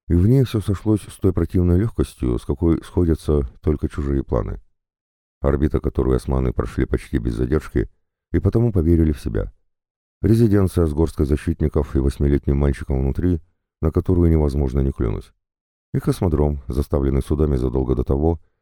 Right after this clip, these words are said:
как первый османский корпус вошёл в атмосферу. «Насколько я понимаю, первую фазу сражения мы не проиграли, Настасья Николаевна»,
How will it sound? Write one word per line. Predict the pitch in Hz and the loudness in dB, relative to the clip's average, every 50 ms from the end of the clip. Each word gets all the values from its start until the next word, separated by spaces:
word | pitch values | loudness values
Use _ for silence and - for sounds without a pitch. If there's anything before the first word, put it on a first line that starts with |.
| _ _ _ | _ _ _
как | - 76 71 - | -4 -4 0 2
первый | 82 76 64 64 67 | 0 2 2 2 0
османский | 62 - - 65 65 - - 65 | 0 0 -2 -2 -2 -2 -2 -4
корпус | - - 80 73 - - - - | -2 -2 -2 -2 -2 -6 -4 -4
вошёл | 62 60 - - 62 | -4 -4 -2 -2 -2
в | 58 | -2
атмосферу. | 58 - - - - - 53 50 50 50 - - _ _ _ _ _ _ _ _ _ _ _ _ _ _ _ _ _ _ _ _ _ _ _ - | -2 -4 -6 -8 -6 -4 -4 -4 -4 -6 -10 -14 _ _ _ _ _ _ _ _ _ _ _ _ _ _ _ _ _ _ _ _ _ _ _ -2
«Насколько | 82 82 - - 90 82 - 90 | -2 -2 0 0 0 2 2 2
я | 82 | 2
понимаю, | 80 80 80 80 80 82 82 80 80 80 78 73 - - _ - - | 2 2 2 2 2 2 2 2 4 2 2 0 -2 -8 _ -6 -2
первую | - 82 76 78 78 80 | 0 2 2 2 2 2
фазу | 76 - 82 73 73 71 | 2 0 0 -2 -2 -2
сражения | - - 76 69 71 78 76 76 78 76 73 73 67 67 | -2 -2 -2 0 2 2 2 2 2 2 2 0 0 0
мы | 76 76 | 0 0
не | 78 78 | 0 0
проиграли, | - 87 87 87 85 85 80 65 57 | 0 0 0 0 2 2 2 2 0
Настасья | 55 57 58 - - - - 60 | 0 -4 -4 -4 -4 -4 -4 -4
Николаевна», | 55 52 - 62 55 53 52 50 52 52 50 | -4 -4 -4 -2 -2 -2 -2 -2 -4 -6 -8